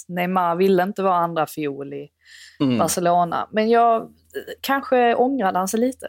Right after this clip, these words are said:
Speaker 1: Kanske insåg han att han hade det ganska bra i Barcelona. Och jag tror väl att de här spelarna också hellre vinner saker än,
Speaker 2: Mm.
Speaker 1: eh, att inte göra det. Och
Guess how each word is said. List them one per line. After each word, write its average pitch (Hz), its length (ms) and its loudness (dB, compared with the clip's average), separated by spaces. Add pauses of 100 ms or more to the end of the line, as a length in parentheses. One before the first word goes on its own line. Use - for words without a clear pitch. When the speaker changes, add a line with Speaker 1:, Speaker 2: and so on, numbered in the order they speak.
Speaker 1:
Kanske 202 280 0
insåg 220 340 2
han 208 180 0
att 226 120 -4
han 220 140 -2
hade 190 220 -2
det 175 100 -4
ganska 185 340 -2
bra 190 420 0
i 208 80 -2
Barcelona. 190 560 0
Och 180 60 2
jag 190 160 0
tror 208 300 0
väl 226 120 2
att 220 100 -2
de 214 120 -4
här 190 100 0
spelarna 180 520 0
också - 240 -4 (440)
hellre 202 340 4
vinner 185 460 0
saker 226 500 -2 (640)
än, 165 240 0
Speaker 2:
Mm. 117 180 0
Speaker 1:
eh, 104 120 -2 (120)
att 170 160 -2
inte 185 260 -4
göra 180 320 2
det. - 160 -12 (140)
Och - 220 -6